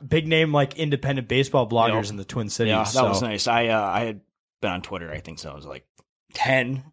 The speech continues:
Speaker 1: Yeah,
Speaker 2: And I had
Speaker 1: right.
Speaker 2: followed these guys since I was twelve or thirteen. So it was pretty cool to see that.
Speaker 1: Yeah.
Speaker 2: To get that, uh, kind of return from it. I had a couple of them D M me too.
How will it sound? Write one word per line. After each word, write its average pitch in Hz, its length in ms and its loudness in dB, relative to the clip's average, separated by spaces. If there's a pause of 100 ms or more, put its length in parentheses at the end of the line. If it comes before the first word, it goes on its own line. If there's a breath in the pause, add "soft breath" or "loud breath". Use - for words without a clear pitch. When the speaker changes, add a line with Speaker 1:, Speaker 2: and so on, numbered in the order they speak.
(120)
Speaker 1:
Yeah, 123 280 4
Speaker 2:
And 117 180 2
I 101 60 4
had 131 80 2
Speaker 1:
right. 120 80 -2
Speaker 2:
followed 165 260 4
these 135 160 0
guys 107 240 -2
since 127 160 -6
I 98 80 -8
was 92 160 -10
twelve 110 300 0
or 101 60 -6
thirteen. 101 360 -10
So 127 100 -2
it - 20 2
was 147 80 0
pretty 202 200 4
cool 131 200 0
to 104 80 -4
see 104 180 -2
that. 71 240 -8 (140)
Speaker 1:
Yeah. 131 320 4
Speaker 2:
To - 80 -12
get 101 180 -6
that, 92 240 -4
uh, 85 180 -8
kind 90 200 -16
of 85 160 -14
return 95 280 -12
from 87 160 -14
it. 90 40 -8
I - 20 -6
had 113 100 -6
a - 20 -20
couple 117 180 -4
of 98 40 -4
them 90 200 -10 (260)
D 127 140 2
M 117 100 -2
me 104 100 -10
too. 90 320 -12